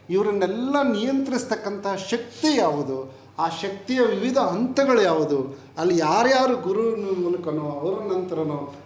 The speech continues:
ಅಥವಾ ಮುಂದಿನ ಜನರೇಷನನ್ನು ನಾಗಸಾಧುಗಳನ್ನಾಗೋದಕ್ಕೆ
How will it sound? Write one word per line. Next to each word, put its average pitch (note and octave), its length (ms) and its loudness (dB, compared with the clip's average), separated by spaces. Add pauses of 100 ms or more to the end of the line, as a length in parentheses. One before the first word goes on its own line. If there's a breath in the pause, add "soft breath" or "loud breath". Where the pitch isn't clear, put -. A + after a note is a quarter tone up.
ಅಥವಾ F3 240 -2
ಮುಂದಿನ A#3 420 4 (140)
ಜನರೇಷನನ್ನು G3+ 800 4
ನಾಗಸಾಧುಗಳನ್ನಾಗೋದಕ್ಕೆ F3+ 1800 2